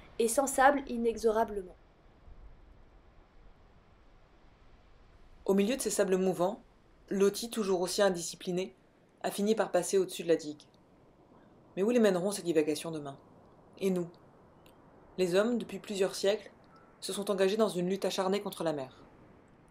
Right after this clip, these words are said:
Speaker 2: Face à l'ampleur des forces de la nature, les hommes se sont évertués à construire des ouvrages de défense. Des constructions qui donnent un sentiment de maîtrise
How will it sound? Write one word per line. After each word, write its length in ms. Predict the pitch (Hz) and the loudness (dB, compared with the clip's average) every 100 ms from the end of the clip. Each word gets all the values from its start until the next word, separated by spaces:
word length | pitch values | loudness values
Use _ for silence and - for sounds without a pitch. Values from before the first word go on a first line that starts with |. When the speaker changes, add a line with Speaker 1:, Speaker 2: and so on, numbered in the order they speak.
| - | -2
Speaker 2:
Face 220 | 214 214 | -2 0
à 20 | |
l'ampleur 380 | 160 160 - 214 | -4 -4 -2 -2
des 80 | 165 | -2
forces 280 | - 185 170 | -4 -4 -4
de 100 | 160 | -4
la 100 | 147 | -4
nature, 480 | 131 - 180 185 - - - - - | -10 -10 -12 -12 -20 -20 -20 -20 -10
les 180 | - 165 | -4 -2
hommes 120 | 180 | -2
se 100 | 180 | -4
sont 140 | - 170 | -6 -4
évertués 420 | 165 156 156 - | -2 -4 -4 -4
à 80 | 175 | -4
construire 380 | 170 - - 180 | -6 -8 -6 -4
des 160 | 143 | -4
ouvrages 280 | 147 156 160 | -4 -4 -4
de 60 | 151 | -4
défense. 580 | 143 - 131 - - - - - _ _ _ - - - - - | -8 -10 -14 -14 -16 -18 -20 -20 _ _ _ -20 -20 -20 -12 -6
Des 80 | |
constructions 500 | 165 170 - - - | -6 -6 -10 -8 -6
qui 120 | 220 196 | -6 -4
donnent 160 | 170 | -4
un 80 | 160 | -4
sentiment 400 | - 165 160 165 | -8 -10 -8 -6
de 80 | 160 | -6
maîtrise 500 | 151 - 180 190 | -8 -6 -8 -8